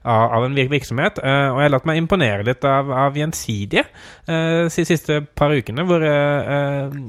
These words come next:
Gjensidige har jo måttet redesigne hele, hele profilen sin, eh, med Dynamo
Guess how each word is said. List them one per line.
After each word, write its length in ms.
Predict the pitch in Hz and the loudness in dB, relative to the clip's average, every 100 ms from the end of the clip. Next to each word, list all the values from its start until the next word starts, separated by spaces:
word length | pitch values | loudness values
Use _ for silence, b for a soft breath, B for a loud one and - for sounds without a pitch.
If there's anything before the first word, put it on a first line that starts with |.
| 98 101 117 131 | -12 -12 -8 -4
Gjensidige 400 | 160 131 127 143 | -2 0 2 2
har 160 | 127 | 2
jo 100 | 131 131 131 131 B B B - _ - | 0 0 0 -2 B B B -20 _ -14
måttet 260 | 113 135 | -4 0
redesigne 680 | 127 110 104 107 127 117 127 - | 2 2 -2 -4 0 0 -2 0
hele, 420 | 135 98 101 107 110 b b b | 0 2 0 2 0 b b b
hele 360 | - 117 104 107 107 107 107 107 107 107 104 101 107 - | -2 0 0 0 -2 -2 -2 -2 -4 -6 -8 -12 -12 -2
profilen 400 | 151 120 101 101 | -2 0 -2 -2
sin, 220 | 165 214 B B - | -2 -4 B B -4
eh, 580 | 123 123 123 123 123 120 | 0 2 0 0 -2 -4
med 160 | 127 123 | -4 -4
Dynamo 520 | 113 101 101 110 110 | -2 -2 -4 -2 -2